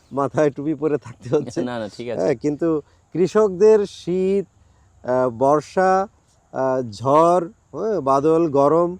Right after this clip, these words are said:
Speaker 1: সব ঋতুতেই এই রকমের যাবতীয় প্রাকৃতিক দুর্যোগের সময়ও কৃষককে মাঠে থাকতে হয়। সুতরাং আপনারা কৃষকের পাশে থাকেন,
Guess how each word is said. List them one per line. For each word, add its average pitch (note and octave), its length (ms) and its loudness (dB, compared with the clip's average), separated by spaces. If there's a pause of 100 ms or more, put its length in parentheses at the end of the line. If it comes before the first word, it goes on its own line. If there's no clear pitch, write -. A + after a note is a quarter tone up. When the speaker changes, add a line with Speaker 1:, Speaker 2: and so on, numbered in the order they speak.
(340)
Speaker 1:
সব A#3 540 6 (100)
ঋতুতেই E3 600 -2 (400)
এই F3 220 0
রকমের G3 440 2
যাবতীয় F#3+ 680 2
প্রাকৃতিক E3+ 500 -4
দুর্যোগের F3+ 400 0
সময়ও G3+ 640 -2 (100)
কৃষককে E3 460 -8
মাঠে B2+ 280 -8
থাকতে A#2+ 300 -14
হয়। F2 220 -16 (560)
সুতরাং G3 500 -2
আপনারা F3+ 400 -4
কৃষকের G3 520 -2
পাশে F3 300 -4
থাকেন, F#3+ 420 -6